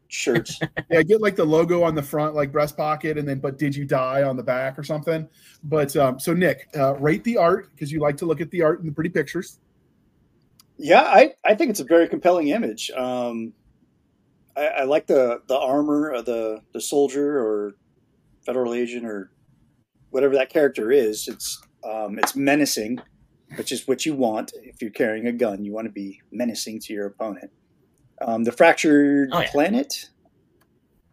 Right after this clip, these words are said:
Speaker 1: or, or something going on in the background. It looks like a planet's fractured, or a firestorm or something going on. It's just, I don't know. All the, all the visual components really make a very good, like I said, compelling image.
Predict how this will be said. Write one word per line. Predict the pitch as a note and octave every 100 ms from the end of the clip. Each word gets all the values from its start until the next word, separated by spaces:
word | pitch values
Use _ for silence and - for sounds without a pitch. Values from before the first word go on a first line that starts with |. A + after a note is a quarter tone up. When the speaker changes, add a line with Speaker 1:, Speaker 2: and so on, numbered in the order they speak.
| _ _ -
Speaker 1:
or, | - - _ _ _
or | - - - -
something | - A#3+
going | F3+ F3
on | D#3+
in |
the | C#3+
background. | B2 C#3+ - A#2+ A#2
It | A2
looks | B2
like | B2
a | G#2+
planet's | - A#2+ A#2
fractured, | - A#2+ A#2 - A2+ - - - - - _ -
or | G#2 F#2+
a |
firestorm | - C#3+ C3 A#2 B2+ A#2
or | A#2
something | C3+ A#2+
going | A#2 A#2+
on. | D3+
It's | C3+
just, | D#3+ - _ _ _ - _ _ _ _ _ _ _ _ _ _ _ -
I |
don't | F#3
know. | C3
All | E3 F3
the, | F#3 E3
all | E3
the | E3
visual | D#3 D3+ C#3+
components | C3 C#3+ C#3 A#2+ - - -
really | C#3 C3 C#3+ C#3+ C#3+ C#3 C#3
make | B2+ B2+ B2+
a |
very | A#2+ A#2+ A2
good, | A2+ _ _ _ _ -
like | A#2
I | A2
said, | C3 G#2
compelling | B2 B2 A#2 G#2+
image. | G#2+ G#2 - -